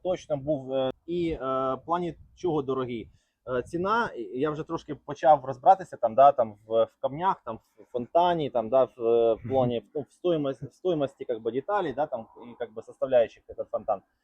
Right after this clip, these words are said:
Я понимал, то, что он мне предлагает, как бы, не стоит того, что потом будет, буду я видеть, как бы, да, то есть,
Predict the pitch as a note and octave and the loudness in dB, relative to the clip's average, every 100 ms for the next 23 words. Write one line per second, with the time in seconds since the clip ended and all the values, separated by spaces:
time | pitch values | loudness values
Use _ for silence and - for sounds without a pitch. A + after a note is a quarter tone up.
0 | _ _ - D#3+ G3 G3+ F#3+ F3+ F3+ - | _ _ -2 0 2 6 4 4 -6 0
1 | F#3 F3+ F3 E3+ E3+ F3 A#3 A#3 D#3 C#3 | 2 2 -2 -6 -4 2 2 2 -4 -8
2 | C#3+ E3+ - E3+ - D#3 G#3 G#3+ - D#3 | -6 -6 0 0 2 4 4 4 2 2
3 | D#3 D#3+ D3 C#3 D#3 D3 F3 D3+ C#3+ B2 | 2 4 4 2 -2 -2 -2 -2 -6 -6
4 | D3 C#3+ C#3+ D3 C3 C#3+ A#2 G2+ F#2+ G2 | -4 0 2 2 0 -8 -8 -14 -8 0
5 | A#2 - | 0 0